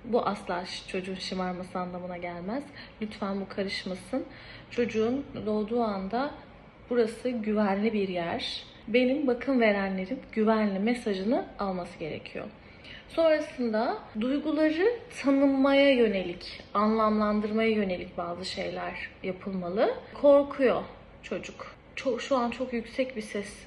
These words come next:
oldu ve korktun, korkuyorsun, evet. Korkma, korkacak bir şey yok.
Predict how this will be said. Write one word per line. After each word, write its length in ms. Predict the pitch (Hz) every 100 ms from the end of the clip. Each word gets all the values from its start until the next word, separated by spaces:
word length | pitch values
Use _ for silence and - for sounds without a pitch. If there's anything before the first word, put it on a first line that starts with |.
| -
oldu 380 | 196 190 196 254
ve 180 | 254 262 - -
korktun, 600 | - 208 214 - 190 196 -
korkuyorsun, 760 | - 190 185 185 196 180 - - -
evet. 160 | - - - -
Korkma, 540 | - 427 453 415 311 262 -
korkacak 420 | 311 349 - 415
bir 60 | 403
şey 160 | 381 392
yok. 260 | 262 -